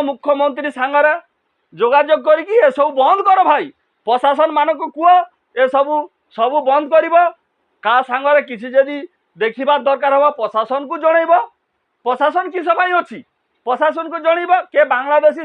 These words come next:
ସେମାନେ ଦେଖିବ, ସେମାନେ ତଦନ୍ତ କରିବ,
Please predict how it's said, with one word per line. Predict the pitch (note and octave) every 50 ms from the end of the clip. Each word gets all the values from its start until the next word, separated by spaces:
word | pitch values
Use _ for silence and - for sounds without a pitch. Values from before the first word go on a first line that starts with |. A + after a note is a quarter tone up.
| C4 -
ସେମାନେ | C4 C4+ C#4 D4 D#4 E4 D#4+
ଦେଖିବ, | D#4+ D#4+ D#4+ E4 F4 F4 F4+ F#4 F4 - _ _ _ _ _ _ _ -
ସେମାନେ | A#3+ C4+ C4 C#4+ C#4+ D#4+ E4 E4 D#4+ - _ _ _ _ _ _ _ _ _ _ _ _ _ _ -
ତଦନ୍ତ | C4+ C#4+ D#4 E4 E4+ E4+ E4 C#4
କରିବ, | - E4+ F4 F4